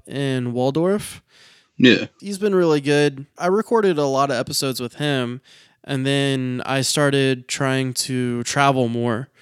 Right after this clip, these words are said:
Speaker 1: and got a portable recorder and, and stuff like that. So when I, <laughs> I just remember when I went to record that episode, I was stupid nervous.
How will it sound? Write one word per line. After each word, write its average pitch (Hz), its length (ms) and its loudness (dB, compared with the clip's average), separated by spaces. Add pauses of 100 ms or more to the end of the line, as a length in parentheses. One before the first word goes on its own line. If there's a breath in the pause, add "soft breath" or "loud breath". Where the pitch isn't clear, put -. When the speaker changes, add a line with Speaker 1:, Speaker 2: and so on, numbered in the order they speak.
(560 soft breath)
Speaker 1:
and 123 540 0
got 127 180 2
a 120 60 0
portable 135 320 0
recorder 135 600 0
and, 120 380 -4
and 120 120 -6
stuff 131 240 0
like 117 180 -4
that. 120 380 0 (420 soft breath)
So 131 840 2 (340)
when 156 600 2
I, 160 200 4
<laughs> - 240 0
I 165 60 0
just - 200 0
remember 147 440 2 (280 loud breath)
when 135 160 2
I 147 200 6
went 143 380 2
to 160 280 2
record 139 680 0
that 135 240 2
episode, 131 760 0 (360 loud breath)
I 143 100 4
was - 400 0 (460)
stupid 247 460 2
nervous. 139 640 2